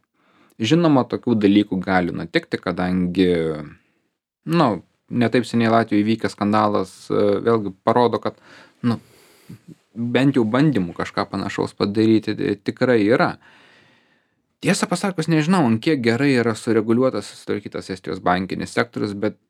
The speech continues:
tikrai žinau, kad estai būtent tokios reputacijos susitarnaut nenorėtų ir kad jie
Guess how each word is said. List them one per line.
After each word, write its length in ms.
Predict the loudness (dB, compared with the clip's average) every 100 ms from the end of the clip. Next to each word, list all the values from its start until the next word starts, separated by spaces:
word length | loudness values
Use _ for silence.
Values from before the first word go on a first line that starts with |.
| _ -12
tikrai 280 | -4 -2 0
žinau, 280 | 0 0 0
kad 180 | -2 -2
estai 600 | -4 -2 0 2 2 0
būtent 380 | 0 -2 -2 -4
tokios 300 | -6 -6 -6
reputacijos 560 | -8 -2 0 0 -4
susitarnaut 600 | -14 -8 -4 2 2 2
nenorėtų 600 | -2 0 2 2 0 -2
ir 40 | -4
kad 200 | -6 0
jie 180 | 2